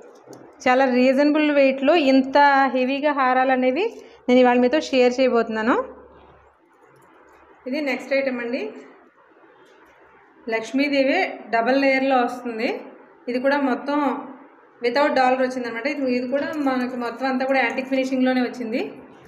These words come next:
దీనికి కూడా stones అనేవి చాలా rare అనమాట. just ఒక కుందన్ మాత్రం, కుందన్ కాదు, రూబీ వచ్చింది.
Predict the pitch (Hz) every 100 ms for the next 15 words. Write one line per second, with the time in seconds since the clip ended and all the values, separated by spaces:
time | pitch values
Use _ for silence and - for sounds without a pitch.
0 | - 240 262 285 269 294 370 415 - -
1 | - 262 269 285 302 277 277 392 427 -
2 | - - 262 247 285 302 269 254 269 254
3 | 233 240 302 427 - - - - - _
4 | _ _ _ _ _ _ _ _ 226 254
5 | 277 294 285 277 - 262 254 294 285 262
6 | 269 330 254 - 240 254 254 226 285 262
7 | 262 302 - 247 214 233 208